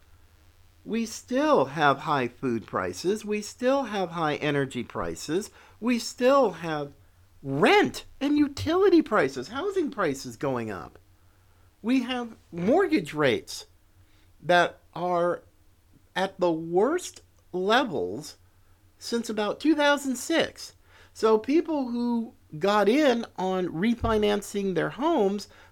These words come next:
before all this happened got cut a break, and they were very wise.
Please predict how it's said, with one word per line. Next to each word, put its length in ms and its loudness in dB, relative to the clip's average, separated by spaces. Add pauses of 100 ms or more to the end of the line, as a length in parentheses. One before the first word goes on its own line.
before 480 0
all 140 4
this 200 0
happened 480 -6 (280)
got 300 2
cut 180 2
a 60 2
break, 400 0
and 140 -2
they 100 2
were 140 -2
very 340 -2
wise. 560 -4